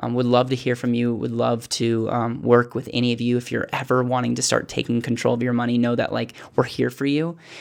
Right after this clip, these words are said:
And, um, yeah, I, I really appreciate you listening to this whole, whole story, and, and it's gonna be, it's ongoing, because we're where we are now. If you would've, if you would've told me that last year at this time, if you would've told me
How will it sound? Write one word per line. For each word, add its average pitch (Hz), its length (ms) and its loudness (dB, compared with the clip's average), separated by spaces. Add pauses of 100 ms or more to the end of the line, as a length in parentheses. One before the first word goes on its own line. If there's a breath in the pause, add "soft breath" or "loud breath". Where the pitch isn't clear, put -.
(220 loud breath)
And, 120 360 0
um, 113 460 -2
yeah, 127 280 0 (440)
I, 117 180 0
I - 140 -2
really 123 280 0
appreciate 120 460 -2
you 123 160 0
listening 120 560 0
to 120 80 -8
this 117 200 -2
whole, 117 440 -2 (200 loud breath)
whole 113 180 0
story, 113 420 0
and, 110 160 -4
and 113 320 -2
it's - 140 -6
gonna 123 220 0
be, 120 420 -2 (400 loud breath)
it's - 160 -4
ongoing, 127 600 0
because 113 280 -6
we're 117 380 0 (240 soft breath)
where 123 140 2
we 127 140 0
are 120 140 2
now. 117 380 0
If 117 260 -6
you 123 80 4
would've, 120 240 2
if 123 180 -2
you 135 60 6
would've 131 160 2
told 123 260 -2
me 120 300 -2 (260 loud breath)
that 113 380 2
last 127 340 0
year 131 100 2
at 117 80 0
this 117 140 -2
time, 113 500 -4
if - 360 -20
you 123 140 -2
would've 127 180 -2
told 113 220 0
me 113 320 -6